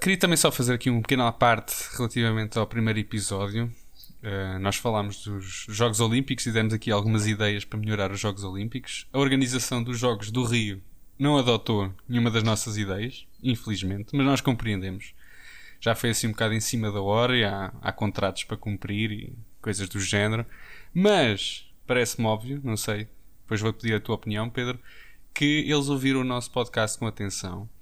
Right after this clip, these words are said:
porque vão manter as provas de vela que se vão realizar numa baía absolutamente poluída, a Baía de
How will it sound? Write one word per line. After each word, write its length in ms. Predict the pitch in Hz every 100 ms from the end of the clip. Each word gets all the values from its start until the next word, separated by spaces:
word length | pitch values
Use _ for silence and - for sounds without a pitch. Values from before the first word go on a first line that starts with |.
| - - - -
porque 260 | 175 180 147
vão 140 | 127
manter 360 | 127 131 117 107
as 120 | 113
provas 420 | - 120 110 117 113
de 140 | 110
vela 420 | 110 107 107 117 - - - -
que 80 | -
se 60 |
vão 100 | 120
realizar 500 | 117 127 113 110 110
numa 320 | 110 120 123 113
baía 440 | 110 110 117 117
absolutamente 540 | - 117 - 117 110
poluída, 440 | - 123 107 120 147
a 40 |
Baía 320 | 131 113 113 107
de 200 | 107